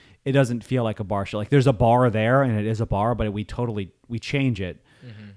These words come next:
Speaker 1: for the show. We get there hours early, and we do a bunch of things to the room to make it look a certain way,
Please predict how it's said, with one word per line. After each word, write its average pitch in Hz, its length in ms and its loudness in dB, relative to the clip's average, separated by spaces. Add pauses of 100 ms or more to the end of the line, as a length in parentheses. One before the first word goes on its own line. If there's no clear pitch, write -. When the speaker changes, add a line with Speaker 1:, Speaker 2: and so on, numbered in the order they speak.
Speaker 1:
for 120 200 -2
the 101 80 -4
show. 107 180 -2
We 101 80 -2
get 117 80 -4
there 110 120 0
hours 101 400 -2
early, 101 260 -4
and 90 80 -4
we 92 80 -4
do 98 140 -4
a 95 40 -6
bunch 92 200 -8
of 87 60 -12
things 92 320 -8
to 101 100 -8
the 90 80 -8
room 87 380 -8
to 98 120 -12
make 90 180 -8
it 92 80 -10
look 95 200 -10
a 98 40 -16
certain 87 280 -10
way, 85 300 -10